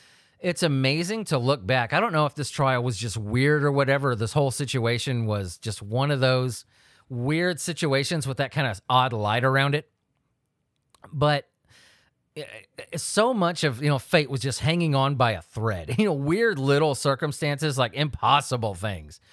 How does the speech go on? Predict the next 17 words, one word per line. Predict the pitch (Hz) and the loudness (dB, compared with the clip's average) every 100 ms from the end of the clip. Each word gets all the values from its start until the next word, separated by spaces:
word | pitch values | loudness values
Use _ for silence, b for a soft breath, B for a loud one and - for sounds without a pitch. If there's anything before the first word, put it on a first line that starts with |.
| b b b | b b b
just | - 131 | -8 -4
kept | 156 160 | -2 -4
happening | - 131 131 131 113 95 | 0 0 0 0 -2 0
during | 113 107 107 | -2 0 -2
that | 101 | -2
whole | 95 98 | -2 -2
trial. | 90 98 92 71 _ _ | -4 -4 -6 -10 _ _
Now, | 143 120 | -4 -2
things | 170 202 | -2 -2
like | 160 113 | -2 -2
this, | 117 131 87 | 0 -2 -2
you | 139 | -2
know, | 127 | 0
little | 147 139 | 0 0
misprints | 135 - 156 139 - | -2 -2 -2 -2 -4
here | 139 135 131 | -4 0 0
and, | 110 | -2